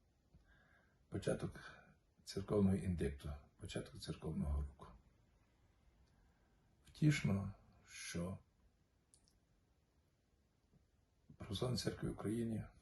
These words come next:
і греко-католикам, нашим братам, вдалося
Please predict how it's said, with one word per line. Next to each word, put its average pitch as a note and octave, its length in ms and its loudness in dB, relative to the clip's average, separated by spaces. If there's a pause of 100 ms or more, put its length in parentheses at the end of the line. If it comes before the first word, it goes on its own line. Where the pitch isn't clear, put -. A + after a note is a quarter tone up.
(360)
і G2 60 -2
греко-католикам, G2+ 840 -2 (1500)
нашим - 280 -4
братам, G2+ 440 0 (1400)
вдалося G2+ 640 2